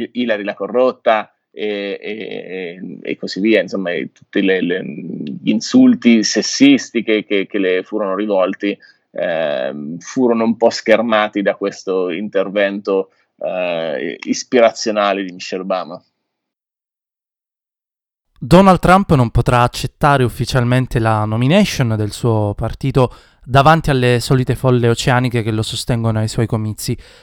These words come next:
Speaker 2: Pensi che questo possa svantaggiarlo? E se sì, in che modo? Non credi che in un momento di estrema debolezza come questo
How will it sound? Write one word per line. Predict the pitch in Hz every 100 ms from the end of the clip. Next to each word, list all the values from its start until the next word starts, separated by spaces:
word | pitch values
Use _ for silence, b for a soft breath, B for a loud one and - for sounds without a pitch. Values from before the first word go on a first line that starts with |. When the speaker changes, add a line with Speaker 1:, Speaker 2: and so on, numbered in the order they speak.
| b
Speaker 2:
Pensi | - 196 -
che | 160 151
questo | - 165 170
possa | 139 - 139
svantaggiarlo? | 120 123 131 110 117 135 123
E | 110
se | - 127
sì, | - 143 135 b b b b b -
in | 160
che | -
modo? | 151 127 117 117
Non | 127
credi | 208 214
che | 135 123
in | 120
un | 120 120
momento | 120 127 135 139
di | 120 123 -
estrema | - - 165 139
debolezza | 120 123 135 117 - 113
come | 107 113
questo | 135 147 - 123